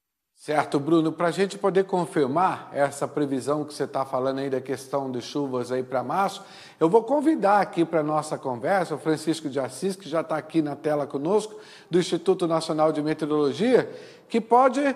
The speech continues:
é, nos destacar, né, Francisco, como é que vai ficar essas condições de chuva que o Bruno tava falando aqui,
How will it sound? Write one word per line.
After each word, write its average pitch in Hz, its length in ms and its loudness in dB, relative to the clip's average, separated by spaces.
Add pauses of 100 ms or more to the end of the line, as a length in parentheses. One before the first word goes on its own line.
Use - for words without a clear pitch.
(260)
é, 190 640 4
nos 214 220 -2
destacar, 262 680 2
né, 220 140 0
Francisco, 190 460 0
como 208 160 -2
é 240 40 0
que 226 120 -6
vai 226 100 4
ficar 208 320 0
essas 208 200 -6
condições 208 560 -2
de 180 80 -4
chuva 196 420 0
que 190 100 -4
o 196 40 2
Bruno 202 280 -2
tava 202 220 2
falando 190 400 2
aqui, 208 360 -2